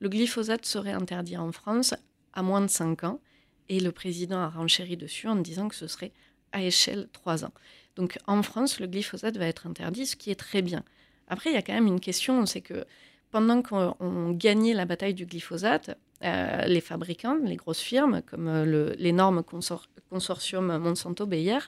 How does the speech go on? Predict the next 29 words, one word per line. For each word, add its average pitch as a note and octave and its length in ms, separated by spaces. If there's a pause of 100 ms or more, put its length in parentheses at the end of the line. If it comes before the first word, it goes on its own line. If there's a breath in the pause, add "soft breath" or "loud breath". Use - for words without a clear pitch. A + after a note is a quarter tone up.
(500 soft breath)
ont F3+ 120
déjà A3+ 640
lancé F#3+ 440
des F3 140
nouveaux A#3 600
produits F3+ 420
qui - 140
sont - 220
encore C#4+ 400
plus G#3+ 180
dangereux F3+ 320
que - 100
le F3 80
glyphosate, - 640 (360 loud breath)
qui - 120
s'appellent G3 600
le F3+ 160
Transform F#3 680 (120)
et G#3 100
le F3+ 100
Closer, E3 520 (200)
et G3 80
qu'on G#3 460
interdit A#3 500
un F#3+ 120
produit F3+ 320
qui - 140
est - 120
extrêmement A3+ 420